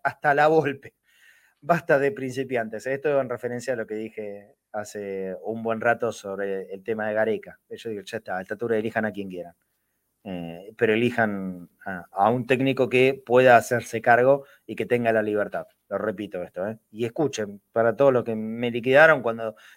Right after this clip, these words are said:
dije, "No, Gareca no", eh, hoy estoy entregado.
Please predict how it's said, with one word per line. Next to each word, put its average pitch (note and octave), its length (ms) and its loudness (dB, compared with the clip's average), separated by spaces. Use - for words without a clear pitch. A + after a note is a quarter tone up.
dije, C3 200 -4
"No, D#3 200 4
Gareca C#3 360 4
no", F#3 360 -2
eh, A2 380 -8
hoy E3+ 360 0
estoy C#3+ 180 -4
entregado. A2+ 500 -2